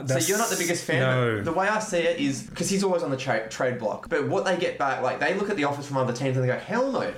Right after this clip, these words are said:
Speaker 1: Turner's better than these blokes." So they've just kept him. So I understand why.
Speaker 2: No, I'm
Speaker 1: Defensively, he's a monster.
Speaker 2: He should be
Speaker 1: He's just
Speaker 2: considering, considering what they talked, how they <laughs> talked about him in his ear-, young, like, early years.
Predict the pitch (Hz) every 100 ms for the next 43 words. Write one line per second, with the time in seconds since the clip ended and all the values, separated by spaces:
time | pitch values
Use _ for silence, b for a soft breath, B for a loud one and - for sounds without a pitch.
0 | - - 202 220 190 147 123 113 120 156
1 | 196 - 127 143 151 165 - 170 165 143
2 | 131 139 160 - 156 135 139 160 92 -
3 | _ 123 120 - 127 202 214 214 180 170
4 | 165 147 160 165 - 120 87 - _ _
5 | _ - 131 135 - 156 127 131 127 117
6 | 110 110 - 160 127 160 180 185 175 135
7 | - - 135 127 160 156 147 127 123 127
8 | - - - - 123 123 127 127 127 -
9 | - - 123 113 - - - 135 131 127
10 | 127 135 131 120 110 117 120 117 127 120
11 | 117 107 113 135 127 117 113 123